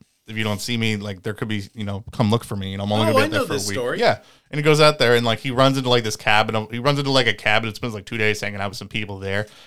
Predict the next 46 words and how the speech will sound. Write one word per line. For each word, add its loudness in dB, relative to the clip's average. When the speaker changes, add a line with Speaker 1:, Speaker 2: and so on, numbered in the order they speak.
Speaker 1:
and -2
then 0
is -4
never 0
seen -4
again -4
after -6
that. -14
And, -2
you -2
know, 2
one 0
of -2
the -6
thi-, -8
and -4
the -6
investigators 2
in -2
that, -6
one -4
of -4
the -2
things -6
that -6
they -8
believed -6
is -8
that -10
he -8
may 0
have, -4
again, -4
stumbled -4
upon -2
a, -8
a -16
pot 0
gr-, -8
like, -14
a -14
pot -2
farm -8
out 0
in, 0
out -2